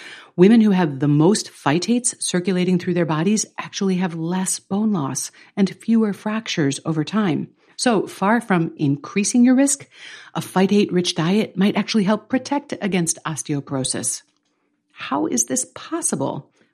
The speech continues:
Well, for one thing, it appears that when your diet is high in phytates, your body adjusts by decreasing the amount of calcium that is excreted in your urine. In other words, your body conserves calcium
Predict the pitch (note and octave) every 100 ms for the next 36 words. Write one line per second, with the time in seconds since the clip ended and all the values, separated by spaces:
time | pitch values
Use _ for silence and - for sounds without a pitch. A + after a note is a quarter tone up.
0 | - E3+ D3+ F3+ E3+ D3+ F3 E3+ D#3 G#3
1 | - E3 F#3 - C#3 D#3 F3 D#3+ D#3+ D3+
2 | D3+ F3+ G#3+ G3 F3+ C#3 F3 - F3 -
3 | - D3 D#3 C#3+ C#3+ F3 C#3+ G3 G#3 -
4 | - - - - - A#3+ B3 A3+ A3+ A#3
5 | - A3 A3+ A#3+ F#3 - - - - F3+
6 | F3+ - B3+ B3+ - A#3 A3+ G#3 G3 F3+
7 | F3 F#3 - D3+ D#3 - D#3+ D#3 D#3 D#3
8 | D#3 D#3+ - - F3+ F3 F3 - D#3 D#3
9 | D3+ D#3 E3 C3+ A#2 - _ _ - A3
10 | G#3 F#3+ F3+ - - - F3 F#3 F#3+ F#3+
11 | F#3 F3+ - A3+ A3+ A3 F3+ - B3+ C#4+
12 | - C#3+ D#3